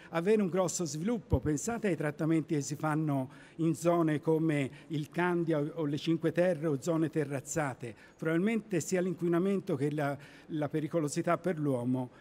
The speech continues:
verrebbero meno con l'uso di questi mezzi. Abbiamo la possibilità di tracciare quello che facciamo e di correggere eventuali errori, oltre che di dire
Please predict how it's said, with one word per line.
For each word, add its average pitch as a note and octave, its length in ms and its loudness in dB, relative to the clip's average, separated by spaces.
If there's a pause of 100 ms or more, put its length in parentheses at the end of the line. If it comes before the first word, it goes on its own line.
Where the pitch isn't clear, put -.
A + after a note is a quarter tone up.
(160)
verrebbero C#3+ 800 0
meno D#3 480 2
con D3 240 0
l'uso D3 360 0
di B2+ 100 -2
questi B2+ 380 -4
mezzi. G#2+ 460 -10 (680)
Abbiamo G3 400 4
la F3 100 4
possibilità E3 640 0
di D3+ 200 -4
tracciare D3+ 640 0
quello B2+ 240 -4
che C#3 100 -6
facciamo D3 760 -4 (260)
e F3 140 -6
di G#3 140 0
correggere G#3+ 640 2
eventuali F#3 520 0
errori, E3 560 0 (300)
oltre A3 340 0
che G#3+ 220 0
di F#3+ 100 -4
dire A#3+ 440 -2